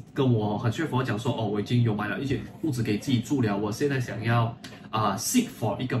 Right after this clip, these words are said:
better option 啦。”这样我就很奇怪了，会不会说可能那个屋子是 maybe 住了可能十年、二十年这样子，可能觉得环境或者是可能 whatever，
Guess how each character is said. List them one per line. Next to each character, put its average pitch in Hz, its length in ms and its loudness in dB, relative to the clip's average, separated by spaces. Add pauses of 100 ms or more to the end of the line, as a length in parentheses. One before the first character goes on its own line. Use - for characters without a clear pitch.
better 104 280 -4
option - 440 -2
啦。” 127 240 0 (200)
这 240 100 4
样 202 160 6 (260)
我 107 120 0
就 165 120 2
很 117 160 0
奇 - 240 -6
怪 131 160 4
了， 143 140 4
会 151 100 0
不 143 120 -2
会 156 220 4
说 123 240 0
可 - 180 -4
能 101 240 -2
那 135 80 0
个 139 80 -2
屋 151 140 -2
子 104 200 -6
是 131 140 -4
maybe 123 340 0
住 139 180 0
了 104 160 0
可 101 80 -6
能 104 120 -2
十 120 220 -2
年、 117 260 4
二 151 60 0
十 127 180 -4
年 107 120 0
这 123 80 0
样 139 80 -2
子， 104 280 2
可 107 120 -4
能 104 160 0
觉 120 120 0
得 117 260 0 (260)
环 110 220 2
境 131 320 4 (380)
或 160 120 2
者 131 100 4
是 - 160 0
可 - 180 0
能 127 160 2
whatever， 131 520 0